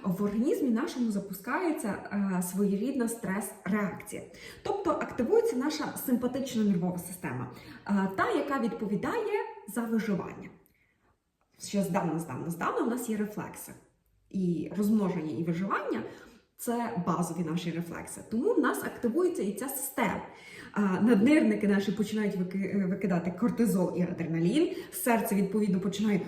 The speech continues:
швидко-швидко наш моторчик, наш насосик працювати швидше.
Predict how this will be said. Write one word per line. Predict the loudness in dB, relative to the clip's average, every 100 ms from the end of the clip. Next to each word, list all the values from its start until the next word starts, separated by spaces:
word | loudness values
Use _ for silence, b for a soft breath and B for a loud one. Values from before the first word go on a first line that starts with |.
| B
швидко-швидко | -2 2 2 2 0 2 4
наш | 2 4
моторчик, | 2 2 0 0
наш | 0 0
насосик | -2 0 -2 -2 -2
працювати | -2 0 0 0
швидше. | 0 4 4 4 0